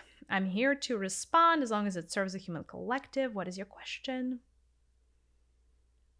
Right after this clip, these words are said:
Hmm. Question is, what are some of the things that are coming through the pike?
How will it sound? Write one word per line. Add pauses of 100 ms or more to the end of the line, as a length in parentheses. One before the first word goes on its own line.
(680)
Hmm. (1300)
Question
is,
what
are
some
of
the
things
that
are
coming
through
the
pike?